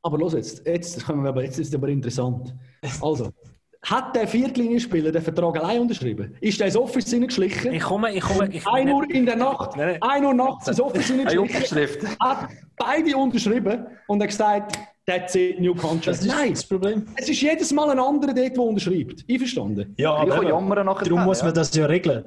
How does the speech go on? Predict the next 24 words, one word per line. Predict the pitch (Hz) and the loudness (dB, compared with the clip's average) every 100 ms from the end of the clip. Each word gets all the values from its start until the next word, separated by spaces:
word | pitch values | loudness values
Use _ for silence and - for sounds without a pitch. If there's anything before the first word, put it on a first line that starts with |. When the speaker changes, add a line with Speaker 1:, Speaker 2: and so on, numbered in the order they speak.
| - | -4
Speaker 4:
Darum | 147 160 | -2 0
Speaker 2:
Darum | 185 220 | 0 2
Speaker 4:
muss | 190 | 2
Speaker 2:
muss | |
man | 180 | 2
es | - | 2
ja | 233 | 2
Speaker 4:
das | 180 | 2
Speaker 2:
regeln. | 165 - 101 - 147 _ _ _ - | 2 -2 -2 -6 -12 _ _ _ -4
Da | 185 | 0
muss | 220 | 0
man | 196 | 0
es | 202 | 0
ja | 247 | 0
Speaker 1:
Das | 240 | 0
muss | 254 | 0
Speaker 2:
regeln. | 262 311 | -2 -4
Speaker 1:
regeln. | 180 - _ _ | -8 -18 _ _
Nein, | 269 - | -6 -2
ich | 254 | -2
sage, | - 208 185 | 0 0 0
schau, | 202 202 - _ | -2 -4 -14 _
das | - | -6
Problem, | 175 180 233 247 | -2 2 2 0